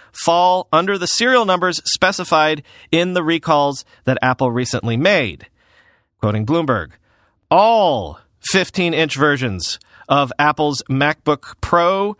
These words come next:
must be carried in the cabin and switched off," Qantas said in a statement Wednesday. The rule went into effect Tuesday morning. Rival Virgin Australia went further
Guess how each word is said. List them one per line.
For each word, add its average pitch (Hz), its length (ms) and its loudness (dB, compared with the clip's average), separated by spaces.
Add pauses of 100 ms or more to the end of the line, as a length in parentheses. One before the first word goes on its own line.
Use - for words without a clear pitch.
(200)
must 151 320 0
be 175 120 -2
carried 170 360 0
in 175 120 -2
the 196 80 -4
cabin 170 300 0
and 139 140 -6
switched 156 320 -2
off," 175 340 2 (240)
Qantas 139 580 -2
said 127 360 0
in 123 100 -4
a 120 80 -2
statement 120 400 -2
Wednesday. 101 560 -4 (440)
The 120 100 0
rule 139 240 0
went 139 180 -4
into 135 220 -4
effect 131 400 -2
Tuesday 143 360 -2
morning. 147 440 -2 (180)
Rival 202 520 2
Virgin 165 420 -2
Australia 202 760 0 (280)
went 117 180 -4
further 185 640 0